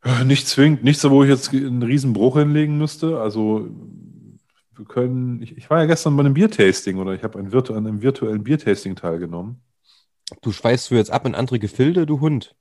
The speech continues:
Speaker 1: Ja.
Speaker 2: Erst hier Whisky irgendwie in Cocktails mischen und jetzt auch noch Bier trinken und Tastings machen.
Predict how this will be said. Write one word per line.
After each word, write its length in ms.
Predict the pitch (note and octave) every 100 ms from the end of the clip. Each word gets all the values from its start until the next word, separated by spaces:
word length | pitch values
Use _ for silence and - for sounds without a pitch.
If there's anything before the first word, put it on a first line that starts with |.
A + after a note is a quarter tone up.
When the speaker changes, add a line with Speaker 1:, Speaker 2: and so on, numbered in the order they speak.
| _ _ _
Speaker 1:
Ja. 300 | B2 B2 G2+
Speaker 2:
Erst 300 | G#2 D#3+ - _
hier 480 | - A2 A2 G#2 G2
Whisky 440 | F#2 G#2 B2+ A#2+ G2
irgendwie 460 | G2 G#2 - G2+
in 160 | G2 F2+
Cocktails 480 | C3+ - D3 C#3 C#3+
mischen 320 | D#3 E3+ D3+
und 140 | G#2
jetzt 160 | A2 -
auch 80 | G#2+
noch 160 | G2+
Bier 180 | - C3+
trinken 480 | - G2 F#2+ F2+ F#2 _ -
und 160 | F#2+
Tastings 380 | A2 B2+ A2+ -
machen. 260 | G2+ G2